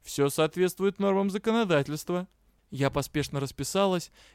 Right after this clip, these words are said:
и свежесочиненный акт приема на работу Юрао протянул в пространство. Когда листок был взят, на его желтоватой поверхности четко высветилась рука того, кто сейчас вчитывался в строчки.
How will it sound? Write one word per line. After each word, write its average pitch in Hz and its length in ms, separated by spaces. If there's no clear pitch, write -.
и 202 80
свежесочиненный 180 1000
акт 165 240
приема 151 380
на 131 100
работу 139 400
Юрао 147 380
протянул 180 440
в - 60
пространство. 135 800
Когда 135 320
листок 185 360
был 143 200
взят, 190 380
на 151 100
его 214 220
желтоватой 180 540
поверхности 180 800
четко 214 360
высветилась 185 640
рука 170 260
того, 160 420
кто 165 200
сейчас 170 380
вчитывался 135 580
в - 40
строчки. - 560